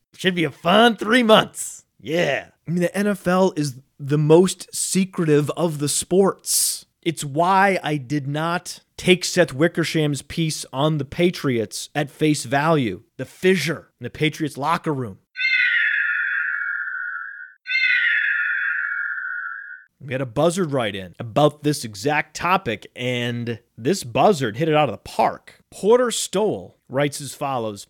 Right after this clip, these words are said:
"Love the rant on the absurdity of the Seth Wickersham piece. Some thoughts if you want to keep running with it. The entire story was the Patriots gave up Jimmy Garoppolo, gave him away. The conflict between Kraft, Brady, and Belichick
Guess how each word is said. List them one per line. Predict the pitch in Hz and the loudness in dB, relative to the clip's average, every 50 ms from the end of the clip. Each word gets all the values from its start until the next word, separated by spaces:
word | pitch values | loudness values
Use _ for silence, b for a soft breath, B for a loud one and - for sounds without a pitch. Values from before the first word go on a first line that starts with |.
| _ | _
"Love | - 117 127 160 202 226 208 | -10 -2 2 2 2 2 4
the | 202 226 | 2 2
rant | 208 202 202 196 202 208 202 190 - | 2 2 0 0 0 0 -2 -4 -6
on | - - 147 | -6 -6 -4
the | 151 151 | -2 -2
absurdity | 143 131 120 - - - 196 202 185 165 139 123 120 123 113 | -4 -4 -6 -6 -2 -2 0 0 0 -2 -2 -4 -4 -6 -6
of | 120 123 123 117 | -6 -8 -8 -8
the | 117 117 | -10 -12
Seth | - - - 170 165 156 - | -10 -6 -4 -4 -4 -4 -4
Wickersham | 143 147 143 - 147 131 - - 120 110 104 104 | -4 -6 -4 -4 -8 -10 -8 -8 -8 -8 -8 -10
piece. | - - 123 113 107 104 - - - b b b b b b b b | -10 -8 -8 -6 -6 -8 -10 -12 -16 b b b b b b b b
Some | - - - - 202 214 214 | -12 -8 -4 -2 0 0 0
thoughts | 190 - - 233 254 254 240 233 - | -2 0 0 2 4 2 2 0 -2
if | - 170 - | -6 -8 -6
you | 180 | -4
want | 185 185 180 170 | -2 0 0 0
to | |
keep | 156 - 180 165 147 156 | -2 -4 -8 -4 0 2
running | 160 160 151 151 139 | 2 4 4 2 -2
with | 123 110 95 | -4 -6 -8
it. | 90 - - _ _ - | -10 -14 -18 _ _ -6
The | 127 135 | -6 -4
entire | 135 131 - - 185 202 226 226 233 | -4 -6 -4 0 2 2 4 2 2
story | 220 - - 196 180 175 160 147 135 127 120 | -2 -4 -4 -2 0 2 2 2 2 0 -2
was | - 123 123 117 | -4 -8 -10 -10
the | - 117 | -10 -12
Patriots | - - 175 175 170 - 175 165 160 - | -8 -4 -4 -4 -4 -4 -6 -6 -6 -6
gave | 139 123 127 151 165 165 135 | -8 -6 -2 0 0 0 2
up | 143 139 135 127 113 | 0 -2 -2 -4 -8
Jimmy | 104 127 139 147 | -8 -6 -6 -4
Garoppolo, | 147 135 123 117 107 101 98 - 92 90 82 71 _ _ - | -4 -4 -4 -4 -4 -6 -8 -10 -16 -20 -20 -20 _ _ -14
gave | 104 117 113 120 110 | -8 -8 -8 -6 -6
him | 127 | -6
away. | 123 117 110 107 98 92 82 - _ _ _ | -4 -4 -4 -4 -4 -6 -10 -14 _ _ _
The | 113 | -18
conflict | - - - - - 180 202 208 185 - 170 180 180 | -16 -14 -10 -4 -2 0 0 -2 -2 -4 -4 -4 -4
between | - 151 135 - - 123 113 107 101 101 101 - _ _ _ | -6 -10 -10 -10 -10 -10 -10 -10 -10 -12 -14 -16 _ _ _
Kraft, | - - 160 170 175 175 175 - - 120 107 | -2 0 2 2 2 2 0 -2 -6 -10 -4
Brady, | 127 143 151 156 156 147 151 151 156 147 - _ _ | -2 0 2 2 2 0 0 -2 -2 -6 -12 _ _
and | - 101 95 92 | -14 -14 -10 -4
Belichick | 127 131 143 143 135 135 - - 135 127 135 | -2 0 2 0 0 -2 -2 -2 -2 -2 -4